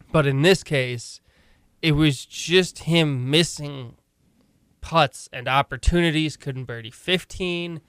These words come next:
then gave himself good opportunities at sixteen and seventeen, a short, really a pretty shortish putt on seventeen, and he just hammered it.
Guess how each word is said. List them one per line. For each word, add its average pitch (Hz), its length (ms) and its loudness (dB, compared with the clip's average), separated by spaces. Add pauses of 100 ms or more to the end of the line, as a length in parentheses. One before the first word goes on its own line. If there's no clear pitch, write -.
(280)
then 143 140 -8
gave 131 160 -8
himself 117 400 -16
good 165 180 0
opportunities 139 680 -6
at - 120 -16
sixteen 139 720 -6 (480)
and 120 160 -12
seventeen, 156 680 -2
a 117 100 -10
short, 190 540 2
really 156 240 2
a 117 80 -4
pretty 156 260 -2
shortish 143 600 -2
putt 135 200 -2
on 113 140 -10
seventeen, 131 540 -4
and 120 120 -12
he 117 80 -10
just 117 240 -8
hammered 160 580 6
it. 147 220 0